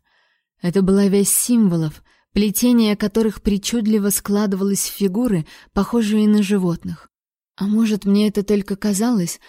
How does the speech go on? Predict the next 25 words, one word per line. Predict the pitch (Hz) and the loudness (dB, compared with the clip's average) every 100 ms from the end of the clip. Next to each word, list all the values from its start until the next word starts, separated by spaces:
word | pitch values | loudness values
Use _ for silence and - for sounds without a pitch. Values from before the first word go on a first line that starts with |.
| _ _ | _ _
но | 202 220 | 2 4
однажды | 214 208 247 208 202 | 2 2 2 2 2
и | 202 | 2
заметив | 202 214 254 240 190 180 | 2 2 0 0 -2 -2
это, | 175 | 0
я | 180 196 | 0 2
уже | 214 214 | 2 2
не | 214 | 4
могла | 214 214 214 233 | 4 2 2 0
отделаться | - 202 180 208 202 190 208 190 | 0 -2 0 0 0 -2 -2 -2
от | 190 | -4
ощущения, | 190 208 - 247 240 190 156 - - | -4 -4 -4 -2 0 0 -4 -10 -18
что | - 226 | -6 -2
смотрю | 214 214 202 226 | 2 2 2 2
на | 220 202 | 2 2
фигурки | 214 196 214 - 202 | 0 0 0 0 -2
зверей, | 175 196 196 247 233 - _ - | 2 2 2 0 -2 -10 _ -2
бежавших | 185 196 220 214 - 214 185 | 0 2 0 -2 -2 -2 0
друг | 190 185 | -2 -2
за | 180 202 | -2 -2
другом. | 190 180 160 160 165 _ _ _ _ _ | 0 -2 -2 -10 -10 _ _ _ _ _
«Аата!» — | - 190 190 190 - 240 233 _ _ _ _ | -2 0 2 0 2 0 0 _ _ _ _
колдунья | 190 185 165 180 180 175 | 0 0 0 0 2 0
оторвала | 170 185 165 170 170 | -2 -2 0 0 0
меня | 175 175 180 | 0 0 -2